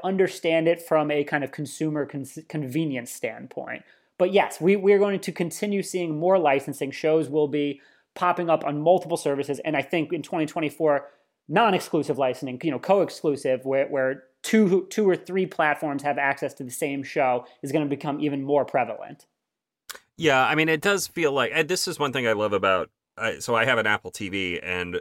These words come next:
Speaker 2: it is extremely convenient for when I want to watch a s-, a thing and I'm not sure what it's on. I just
Speaker 1: Right.
Speaker 2: go to the search and I look for, you know, where is, where's Mad Max Fury Road playing right now? And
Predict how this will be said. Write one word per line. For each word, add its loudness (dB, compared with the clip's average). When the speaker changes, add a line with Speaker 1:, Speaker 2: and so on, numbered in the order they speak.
Speaker 2:
it -4
is -4
extremely -4
convenient -6
for -2
when 0
I 0
want -2
to -8
watch -2
a -6
s-, -10
a -6
thing -2
and -2
I'm -2
not 0
sure -2
what -2
it's -12
on. -8
I -2
just -4
Speaker 1:
Right. -18
Speaker 2:
go 4
to -6
the -8
search 4
and -2
I 2
look -2
for, -2
you -8
know, -10
where -6
is, -8
where's -4
Mad -4
Max -4
Fury -4
Road -4
playing -8
right -12
now? -12
And -18